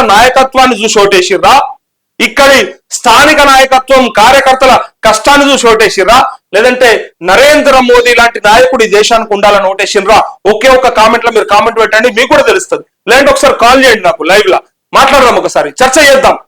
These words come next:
ఏం జరిగింది అసలు? మొన్న ఎనిమిది సీట్లు రావడానికి గల కారణం ఏంటిది? పది రావాల్సి ఉండరా, ఎనిమిది వచ్చినాయా? లేదు, ఐదు రావాల్సి ఉంటే ఎనిమిది వచ్చినాయా? లేదంటే నిజంగానే అనుకున్న మేరకే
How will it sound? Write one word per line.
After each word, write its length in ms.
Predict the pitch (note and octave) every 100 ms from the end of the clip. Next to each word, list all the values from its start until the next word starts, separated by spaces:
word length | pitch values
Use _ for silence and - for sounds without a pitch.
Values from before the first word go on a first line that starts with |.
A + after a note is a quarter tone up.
| _ _ _ _ F3
ఏం 60 | C#4 C#4
జరిగింది 300 | C4 B3+ B3
అసలు? 160 | A3 A3+
మొన్న 120 | G3+ F#3+ F3 F3+
ఎనిమిది 200 | C4 D4+ -
సీట్లు 180 | D4 B3+
రావడానికి 280 | A#3 A#3+ A#3+
గల 80 | A#3 G3+
కారణం 300 | G3 G#3+ G#3
ఏంటిది? 240 | F3+ E3+ D#3+ _ _ A3
పది 120 | C4+ D4
రావాల్సి 300 | C4+ C4+ B3+
ఉండరా, 220 | A#3+ A#3+ D#4+ -
ఎనిమిది 220 | G3+ A#3 A3+
వచ్చినాయా? 340 | - F3+ E3+ D#3+ - _ A3
లేదు, 160 | D4+ B3 G3
ఐదు 120 | C4+ C#4
రావాల్సి 260 | C4+ C4 C4
ఉంటే 120 | C#4 B3
ఎనిమిది 200 | A3+ A3
వచ్చినాయా? 360 | - F3+ F3 E3 - _ _ _
లేదంటే 260 | A#3 C#4+ D4 B3+
నిజంగానే 400 | C4 C4+ D4 C4+ - _ -
అనుకున్న 280 | B3 C#4 C4+
మేరకే 260 | B3+ B3